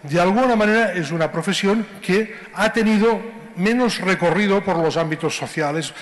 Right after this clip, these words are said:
por los ámbitos económicos, que otras posibles profesiones. En este sentido,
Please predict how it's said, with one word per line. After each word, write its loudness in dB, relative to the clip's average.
por -4
los -4
ámbitos -2
económicos, -2
que -4
otras -4
posibles -2
profesiones. -8
En 2
este 0
sentido, 2